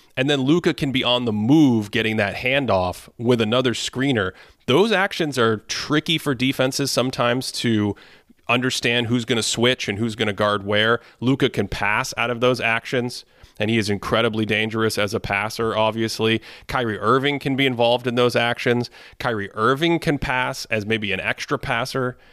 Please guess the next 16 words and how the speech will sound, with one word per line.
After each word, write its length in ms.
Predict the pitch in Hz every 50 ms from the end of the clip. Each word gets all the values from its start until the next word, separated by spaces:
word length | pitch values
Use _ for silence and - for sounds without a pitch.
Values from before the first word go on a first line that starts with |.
| _ _ _ -
out 140 | 113 123 123
of 80 | 120
those 160 | 123 123 117 117
actions, 640 | 120 120 120 117 - - 120 117 117 120 - - - _ _ _ _ -
and 140 | 110 117
they 80 | 120 120
can 160 | - - 110
shoot 480 | 104 - - - 220 196 120 104 - - - _ _ _ _ _ _ _ _ -
out 160 | 113 104 101
of 120 | 98 92
those 180 | 95 92 92 92
actions. 580 | 95 92 92 98 - - 104 113 127 127 - - - - - - _ -
And 420 | - 113 110 107 110 110 107 101 - _ - -
of 180 | 107 101 95 -
course, 380 | - - 117 107 110 - - -
when, 460 | 101 104 98 98 95 95 92 92